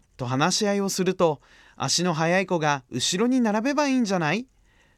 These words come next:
という案から、「僕足速いよ。私も。」と次々立候補する子どもたちの姿があり、「次のリレーも頑張ろう」と励まし合っています。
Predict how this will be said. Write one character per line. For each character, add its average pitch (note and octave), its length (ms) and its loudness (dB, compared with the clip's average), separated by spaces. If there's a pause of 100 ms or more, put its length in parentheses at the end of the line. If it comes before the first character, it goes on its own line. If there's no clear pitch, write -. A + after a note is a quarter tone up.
(120)
と E3+ 140 2
い D#3+ 120 2
う E3+ 160 2
案 E3+ 140 0
か D#3+ 120 -4
ら、 B2 240 0 (320)
「僕 D#4+ 280 2
足 D#4 200 2
速 C4 320 2
い A#3+ 80 0
よ。 A3 280 0 (540)
私 E4+ 420 0
も。」 F#4 380 2 (320)
と D#3+ 100 0
次 E3 320 -2
々 B3 240 0
立 F3+ 200 0
候 A3+ 160 0
補 C4 100 0
す - 140 -2
る E3 80 -4
子 D#3 100 -4
ど C#3+ 80 0
も G3 140 2
た C4 120 -2
ち C4+ 140 -2
の A3 80 2
姿 F#3+ 340 0
が D#3+ 200 0
あ D3+ 40 0
り、 C#3 280 -2 (360)
「次 E3 260 0
の A3 120 2
リ G#3 140 0
レ G#3+ 100 2
ー G3+ 60 0
も E3 120 0
頑 C#3 200 -2
張 A#3+ 100 0
ろ C#4 240 0 (200)
う」 - 40 -20
と E3 220 2 (180)
励 C#3+ 300 0
ま C4+ 100 0
し C4+ 160 0
合 D4 60 0
っ - 20 -12
て C4 160 -4
い G3+ 60 2
ま E3 140 0
す。 - 260 -8